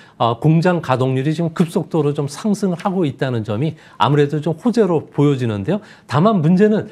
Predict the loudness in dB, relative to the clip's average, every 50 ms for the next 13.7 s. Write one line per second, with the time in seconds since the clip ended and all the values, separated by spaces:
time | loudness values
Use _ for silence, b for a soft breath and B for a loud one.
0 | B B B -12 -10 -4 -2 0 2 2 2 2 2 0 -2 -4 -4 -4 -2 -2
1 | -2 -2 -2 -2 0 0 2 2 2 0 0 0 -2 -2 -4 -4 -2 0 0 0
2 | 0 -4 B B B B B -6 -6 0 2 2 4 4 4 2 2 0 0 -2
3 | -4 -4 -4 -4 -4 -4 -6 -6 -6 -8 -6 -4 -2 -2 -2 -2 -4 -4 -6 -6
4 | -8 -8 -10 B B B B B B 2 4 4 4 4 2 0 -2 -2 -2 0
5 | 0 2 2 2 2 2 0 -2 0 0 0 0 0 0 -2 -2 -2 -2 0 0
6 | 0 0 -2 -2 -2 -2 -2 -4 -4 -4 -6 -6 -6 -8 -4 -2 -2 -2 0 0
7 | -2 -2 -2 -2 -2 -2 -2 -6 B B B B -8 -2 0 0 2 2 0 0
8 | 0 -2 -2 -2 -2 -2 -2 -2 -2 -2 -4 -4 -4 -4 -4 -4 -6 B B B
9 | B -10 -2 0 2 2 2 2 2 2 2 2 4 2 2 0 -4 -2 0 2
10 | 2 2 2 0 -4 B B B B B -4 -4 0 0 0 -2 0 0 0 2
11 | 2 2 2 2 2 2 0 0 0 0 -2 -4 -6 -8 -14 -12 -6 -4 -4 -2
12 | 0 0 0 -2 -2 -4 -4 -4 -2 -2 -4 -4 -2 0 2 2 2 2 0 0
13 | -2 -2 -4 -6 -4 -2 -2 -2 -2 -2 -2 -4 -4 -6